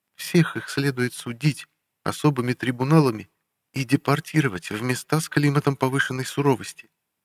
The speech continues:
а преступников первой категории попросту расстрелять и тут же кремировать.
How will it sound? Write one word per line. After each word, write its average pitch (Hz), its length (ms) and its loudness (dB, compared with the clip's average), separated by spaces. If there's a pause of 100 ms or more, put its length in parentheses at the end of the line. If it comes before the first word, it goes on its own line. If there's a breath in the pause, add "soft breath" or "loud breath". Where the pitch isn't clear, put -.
(260)
а 107 100 -2
преступников 127 720 2
первой 160 280 6
категории 104 600 -4 (420)
попросту 143 460 4
расстрелять 135 560 0
и - 40 -20
тут 127 200 -4
же 127 80 2
кремировать. 117 560 -2